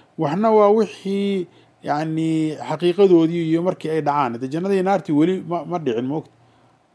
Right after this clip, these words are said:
Marka uun la arkaa xaqiiqadoodii la gaaraya marka, oo yawmal qiyaama un bay dhacaysaa. Marka, yacni, waxaas yawmal qiyaamaha la arki doono oo, yacni, iyagoo bannaanka ayaa la arki doono. Dee taa ta'wiilkeeda Ilaah un baa garanaya. Marka tab-,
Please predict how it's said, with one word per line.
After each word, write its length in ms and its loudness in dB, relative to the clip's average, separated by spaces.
Marka 260 0
uun 140 0
la 100 2
arkaa 300 2
xaqiiqadoodii 420 2
la 100 0
gaaraya 420 2
marka, 220 -12
oo 100 -6
yawmal 220 -2
qiyaama 280 0
un 80 -4
bay 120 0
dhacaysaa. 440 -4
Marka, 320 0
yacni, 320 -2
waxaas 360 -2
yawmal 160 -4
qiyaamaha 340 0
la 120 -2
arki 200 -4
doono 380 -2
oo, 340 -4
yacni, 280 -6
iyagoo 220 -2
bannaanka 420 -4
ayaa 120 2
la 100 0
arki 180 -2
doono. 300 -8
Dee 100 -6
taa 200 0
ta'wiilkeeda 580 0
Ilaah 260 0
un 80 -6
baa 120 0
garanaya. 440 -2
Marka 160 -4
tab-, 260 -2